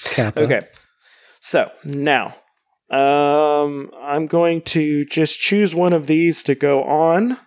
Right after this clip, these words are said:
Speaker 2: to the next round 'cause there's an odd number, and it's going to be the Squonk. Squonk wins automatically. Okay. So,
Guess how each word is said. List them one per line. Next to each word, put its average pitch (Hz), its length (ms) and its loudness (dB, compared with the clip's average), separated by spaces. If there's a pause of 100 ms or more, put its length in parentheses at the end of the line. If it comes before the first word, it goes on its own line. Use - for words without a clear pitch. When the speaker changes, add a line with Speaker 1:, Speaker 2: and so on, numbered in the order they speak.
(120)
Speaker 2:
to 160 120 -2
the 143 80 2
next 156 320 0
round 139 280 2
'cause 131 180 -2
there's 131 200 0
an - 100 -4
odd 135 200 2
number, 147 400 0
and 135 420 -2
it's 156 200 -6
going 165 300 -2
to 151 180 -6
be 156 960 0
the 147 600 -2
Squonk. 190 480 -2 (1500)
Squonk - 420 -2
wins - 260 0
automatically. - 600 -2 (880)
Okay. - 220 -2 (1040)
So, - 540 -4